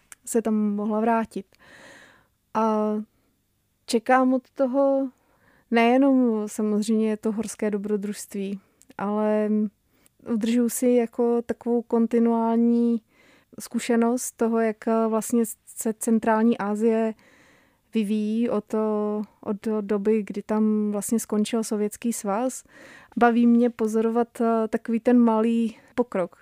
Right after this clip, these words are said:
Třeba v Kyrgyzstánu letos ku podivu zmizel kult osobnosti,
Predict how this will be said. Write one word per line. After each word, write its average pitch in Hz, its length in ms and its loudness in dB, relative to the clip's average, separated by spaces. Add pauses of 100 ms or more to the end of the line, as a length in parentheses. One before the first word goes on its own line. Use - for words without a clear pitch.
Třeba 214 320 -4
v - 140 -12
Kyrgyzstánu 220 800 -2
letos 226 480 -2 (560)
ku 226 120 -2
podivu 226 720 0 (420)
zmizel 226 500 2
kult 240 320 0
osobnosti, 214 840 -2